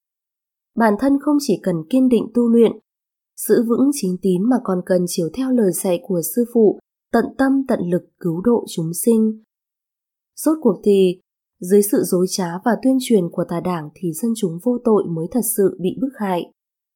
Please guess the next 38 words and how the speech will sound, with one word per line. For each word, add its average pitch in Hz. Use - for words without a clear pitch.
Nếu 170
họ 208
nghe 240
và 220
tin 254
theo 262
tuyên 262
truyền 220
của 175
tà 175
đảng, 170
có 170
suy 233
nghĩ 220
phụ 214
diện, 190
thậm 226
chí 196
làm 254
việc 202
bất 320
hảo 214
đối 165
với 170
Đại 240
Pháp, 311
thì 220
thật 196
sự 202
nguy 247
hại 220
cho -
sinh 233
mệnh 214
của 170
họ. 175
Hai, 220
không 233